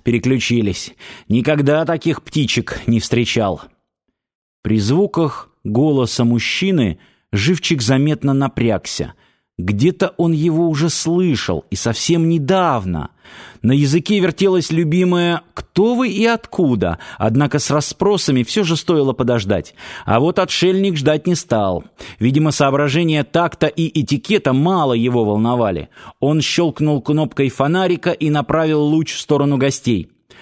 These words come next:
«Ну, здравствуй, Генрих Станиславович. Давно искал встречи с тобой». Луч бил мужчине прямо в глаза. Он часто-часто заморгал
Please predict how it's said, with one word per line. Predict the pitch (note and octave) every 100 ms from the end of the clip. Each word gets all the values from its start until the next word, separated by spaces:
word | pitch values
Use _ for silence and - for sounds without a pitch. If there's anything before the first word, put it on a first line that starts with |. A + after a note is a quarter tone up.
| - - - _
«Ну, | C#3+ G3
здравствуй, | F#3 A3+ A#3+ - G#3+ D#3+
Генрих | C3+ F#3+ F3 D3+
Станиславович. | - D3 C#3+ C3+ C#3+ B2 G#2 F2+ - - - _
Давно | G#2+ C#3+ F3+ F#3+ F#3+ G3
искал | F#3+ - F#3+ D#3
встречи | - F3 C3 -
с | A2 -
тобой». | C3 A#2+ G2+ E2 - _ _ _ _ _ _ _ -
Луч | A#2+ E3 A#3+ A3 - - _ _ _ _ -
бил | G2+ G3 A3+
мужчине | G3 F3 - - G#3 G3+ E3
прямо | - E3+ E3+ E3+
в | C#3
глаза. | C3 C#3+ D3 A#2 B2 G#2 F2+
Он | G#2+ A2
часто-часто | - F3 E3 C#3+ D#3 D#3 D3
заморгал | A#2+ C#3 D3 F3 F#3+